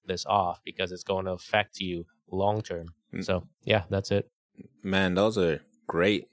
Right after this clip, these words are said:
Speaker 2: great tips. And sometimes, my cousin told me this phrase the other day, speaking of borrowing, he said,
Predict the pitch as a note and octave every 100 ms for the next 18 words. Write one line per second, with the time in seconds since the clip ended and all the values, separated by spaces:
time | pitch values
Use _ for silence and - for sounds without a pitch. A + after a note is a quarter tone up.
0 | _ - F2+ F#2+ - - D2+ - - -
1 | _ - G2+ - C3+ C3 C#3+ C3 A2 -
2 | _ - B2+ B2+ C3 A#2 G#2+ G#2 G2 F#2
3 | - G2+ F#2+ F2+ F2+ E2+ F#2+ E2+ - -
4 | B2 G#2+ E2+ F#2 F#2 E2 D#2+ - - F#2